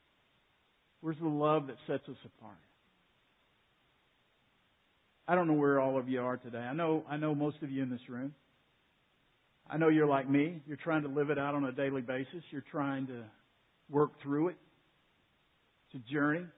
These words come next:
As Mitch said in the video, it's a journey. Been through the journey. But I do know this.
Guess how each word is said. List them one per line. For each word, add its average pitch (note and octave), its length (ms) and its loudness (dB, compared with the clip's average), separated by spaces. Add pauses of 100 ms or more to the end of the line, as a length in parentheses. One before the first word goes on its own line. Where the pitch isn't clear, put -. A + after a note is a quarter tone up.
(500)
As C3+ 180 -6
Mitch D3 240 0 (180)
said D3+ 180 0
in C#3 80 -4
the B2+ 60 -4
video, D3 420 -6
it's - 120 -14
a A#2+ 200 -16
journey. C#3+ 280 -4 (1040)
Been C#3+ 160 -4
through D3+ 200 -4
the C#3 60 -10
journey. C3+ 420 -4 (1800)
But C#3 100 -2
I C#3+ 60 -2
do E3 200 -2
know D#3+ 180 -2
this. C3+ 320 -4